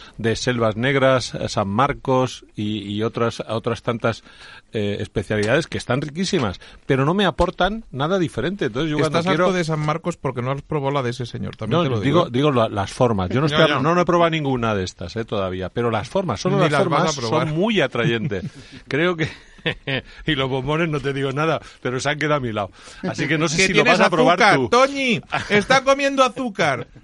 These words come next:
Speaker 2: Que lo sepas. Ala, ahora atrévete, valiente.
Speaker 1: <laughs> Ahora me voy a comer un torreno.
Speaker 2: Entonces,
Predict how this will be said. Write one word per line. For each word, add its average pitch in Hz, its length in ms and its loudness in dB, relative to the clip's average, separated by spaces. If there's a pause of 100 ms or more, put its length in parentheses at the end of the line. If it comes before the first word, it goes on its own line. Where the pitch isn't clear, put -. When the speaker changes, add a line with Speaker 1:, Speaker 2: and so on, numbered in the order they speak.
Speaker 2:
Que 208 120 0
lo 214 120 2
sepas. 196 580 0
Ala, 156 220 -2
ahora 165 400 -8
atrévete, 135 360 -12
valiente. 120 360 -14
Speaker 1:
<laughs> 147 1200 -8
Ahora 156 180 0
me 165 60 2
voy 147 100 2
a 139 40 2
comer 131 160 0
un 117 80 -4
torreno. 92 420 -6 (1400)
Speaker 2:
Entonces, 143 380 -2